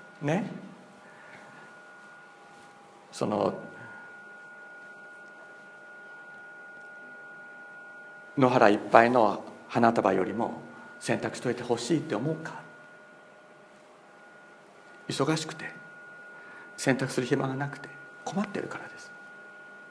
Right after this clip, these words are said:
疲れてるからです。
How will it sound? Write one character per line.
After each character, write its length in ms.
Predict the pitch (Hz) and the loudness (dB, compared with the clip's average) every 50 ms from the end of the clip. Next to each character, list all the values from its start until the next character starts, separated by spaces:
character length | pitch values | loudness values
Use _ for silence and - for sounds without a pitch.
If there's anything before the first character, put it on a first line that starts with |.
| - - - - - - - - - - - - - - - - - - - - - - - - - - - - - - - - - - - - - - - - - - | -18 -18 -18 -18 -18 -18 -18 -18 -18 -18 -18 -18 -18 -18 -18 -18 -18 -18 -18 -18 -18 -18 -18 -18 -20 -20 -20 -20 -20 -20 -18 -18 -18 -18 -18 -18 -18 -18 -18 -20 -18 -16
疲 180 | - - - 233 | -4 2 4 6
れ 100 | 226 202 | 6 6
て 100 | - 120 | 6 4
る 100 | - - | 2 2
か 80 | - - | 0 -6
ら 80 | - | -6
で 60 | - - - - | -8 -10 -12 -14
す。 120 | - - | -16 -18